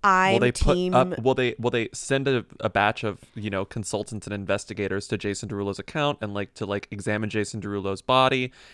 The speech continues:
Speaker 2: and
Speaker 1: Yeah.
Speaker 2: see, you know, compare actual photos of him when he is aroused, and
Speaker 1: Yeah.
Speaker 2: maybe if they see a difference, they p-, let the post go back up,
Speaker 1: We
Speaker 2: you know,
Speaker 1: need,
Speaker 2: in
Speaker 1: like, <laughs>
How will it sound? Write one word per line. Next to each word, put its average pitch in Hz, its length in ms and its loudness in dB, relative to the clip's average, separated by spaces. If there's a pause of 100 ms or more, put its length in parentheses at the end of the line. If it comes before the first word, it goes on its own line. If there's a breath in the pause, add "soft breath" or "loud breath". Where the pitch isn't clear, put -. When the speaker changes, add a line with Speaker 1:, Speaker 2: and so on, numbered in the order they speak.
Speaker 2:
and 110 120 -4
Speaker 1:
Yeah. 233 180 0
Speaker 2:
see, 110 160 -2 (260 soft breath)
you 110 80 -4
know, 104 180 -2 (180 soft breath)
compare 139 600 0
actual 127 540 0
photos 120 520 4
of 117 140 -2
him 113 240 -2
when 117 260 2
he 123 260 -4
is 127 220 4
aroused, 120 580 4 (300 soft breath)
and - 180 0
Speaker 1:
Yeah. 127 320 4
Speaker 2:
maybe 127 280 0
if 127 200 4
they 120 160 2
see 110 300 -2
a 110 60 4
difference, 120 480 -6
they 110 200 0
p-, - 60 -18 (200)
let 123 240 -2
the 113 80 -2
post - 420 -4
go 104 160 0
back 101 360 -2
up, 104 240 0 (100)
Speaker 1:
We 220 200 -2
Speaker 2:
you 294 160 2
know, 311 60 4
Speaker 1:
need, 262 200 2
Speaker 2:
in - 80 6
Speaker 1:
like, 196 300 4
<laughs> - 60 -20